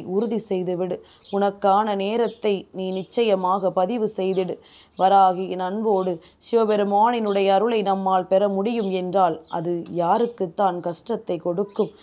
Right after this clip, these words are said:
எல்லோருக்குமே மனமகிழ்ச்சியை தானே கொடுக்கும். இந்த நேரம், இந்த வாழ்க்கை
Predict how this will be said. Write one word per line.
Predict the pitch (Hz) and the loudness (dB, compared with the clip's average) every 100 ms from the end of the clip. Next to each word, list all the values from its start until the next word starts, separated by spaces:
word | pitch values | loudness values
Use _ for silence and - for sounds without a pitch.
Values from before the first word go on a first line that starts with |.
| - - - | -20 -14 0
எல்லோருக்குமே | 208 226 254 220 202 196 208 202 180 - - - | 2 4 4 4 4 0 -2 -2 -4 -8 -12 0
மனமகிழ்ச்சியை | 196 196 196 220 233 - 214 202 | 2 4 2 2 -2 -4 0 2
தானே | 190 196 226 180 | 4 2 0 -2
கொடுக்கும். | 180 175 175 - 180 151 - - 202 | -4 -4 -6 -4 -6 -6 -16 -10 -4
இந்த | 196 196 | 0 2
நேரம், | 190 190 220 190 - - - - | 2 0 0 -2 -4 -20 -14 -4
இந்த | 233 254 226 | -2 2 4
வாழ்க்கை | 202 196 202 202 | 4 4 2 -2